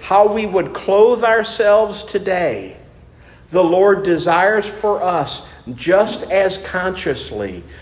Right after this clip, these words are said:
to give consideration each and every day of our lives, what we will put on. How will we be dressed today?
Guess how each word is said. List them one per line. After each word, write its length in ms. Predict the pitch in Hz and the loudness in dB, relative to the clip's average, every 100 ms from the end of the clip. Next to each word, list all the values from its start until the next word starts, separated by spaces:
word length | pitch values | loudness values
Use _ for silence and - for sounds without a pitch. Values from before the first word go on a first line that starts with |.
| - | -8
to 120 | - | -4
give 440 | 156 - 190 214 - | -2 2 4 4 0
consideration 1300 | 220 196 - 202 202 185 185 180 - 139 117 - - | -4 -2 0 0 2 2 2 0 -2 -4 -4 -12 -10
each 320 | 190 233 247 - | -4 -4 -4 -4
and 180 | 196 202 | 0 2
every 440 | - 185 185 202 | 4 4 4 -2
day 440 | 180 170 170 180 180 | 0 2 2 2 0
of 240 | 165 165 | 0 0
our 360 | 147 151 151 156 | 0 0 2 2
lives, 720 | 143 139 110 98 92 98 - - - - | 0 0 0 -4 -8 -12 -18 -20 -20 -4
what 360 | 139 185 175 | 0 0 0
we 140 | 180 185 | -8 -4
will 220 | 170 160 | -2 -2
put 340 | 170 - 147 | -4 -4 -2
on. 320 | 123 95 82 - - - - - - - - - - - - - | -2 -6 -10 -16 -20 -20 -20 -20 -20 -20 -20 -20 -20 -20 -20 -20
How 340 | - 175 196 | -6 0 0
will 300 | 208 214 202 | 2 2 2
we 320 | 180 190 185 | 0 -6 -6
be 280 | 156 170 165 | -8 -10 -10
dressed 640 | 117 131 139 139 - - - - | -10 -6 -4 -4 -10 -16 -20 -20
today? 540 | - 95 92 - - | -18 -16 -16 -16 -20